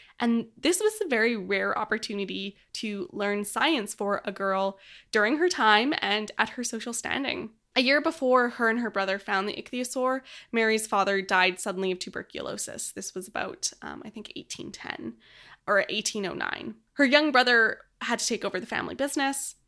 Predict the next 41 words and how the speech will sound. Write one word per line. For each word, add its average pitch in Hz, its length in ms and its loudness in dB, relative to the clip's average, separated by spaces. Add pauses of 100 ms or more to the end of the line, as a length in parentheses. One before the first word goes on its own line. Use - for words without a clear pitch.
and 208 400 2
Mary 220 400 0
would 202 340 -2
comb 226 320 -2
the 214 80 -2
beaches 202 440 -4
looking 202 260 -10
for - 240 -8
fossils 214 480 -4
and 190 220 -8
shells 196 480 -6
to 196 240 -10
sell 190 540 0
to 190 260 -8
support - 380 -10
her 220 100 -14
family. - 560 -6 (480)
Luckily, 294 340 2
their 240 140 0
town, 226 440 0
Lyme 208 260 0
Regis, 202 520 -2
was 202 280 -2
a - 80 -6
popular 196 440 -6
vacationing 233 600 -4
destination 202 680 -4
for 196 260 -4
Brits - 420 -6
who 214 160 -6
were 196 280 0 (300)
encouraged 202 640 -4
to 214 100 -8
travel 196 380 -4
within 302 460 2
the 226 100 -4
U 196 140 -2
K 190 460 2 (260)
rather 196 260 2
than 190 160 0
abroad 185 480 2